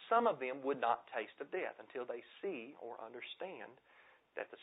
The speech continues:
Son of Man has come in his, in his kingdom. Once again, this passage, like Matthew ten twenty-three, cannot fit the traditional understanding of a coming that is still future to us living now. No, this coming of the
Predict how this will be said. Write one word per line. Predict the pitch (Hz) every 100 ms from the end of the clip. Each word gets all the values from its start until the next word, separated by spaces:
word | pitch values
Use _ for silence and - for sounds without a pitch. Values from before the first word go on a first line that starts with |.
| -
Son | 139
of | 147
Man | 127 107 107
has | 110 - -
come | 165 113 113 120
in | 113
his, | 117 107 - -
in | 120
his | 117 - -
kingdom. | 233 190 - _ _ _ _ _ _ _ _ _ - - - _ _ _ - - - - - _ _
Once | - 170 180
again, | 170 143
this | 135 175
passage, | 180 165 165 135
like | 131 120
Matthew | 131 139 156 139
ten | - 160
twenty-three, | - 143 131 147 139 127 -
cannot | 175 180 165 -
fit | - 160
the | 139
traditional | - 147 131 185 214 - 151 143
understanding | 143 127 - 135 127 131 -
of | 123
a | -
coming | 180 190 175
that | 143
is | 131 -
still | 180 - -
future | 220 269 - -
to | - 101
us | 120 117 -
living | 143 139 131 147
now. | 247 214 107 - -
No, | 139 151
this | 165 285 -
coming | 214 196
of | 165
the | 139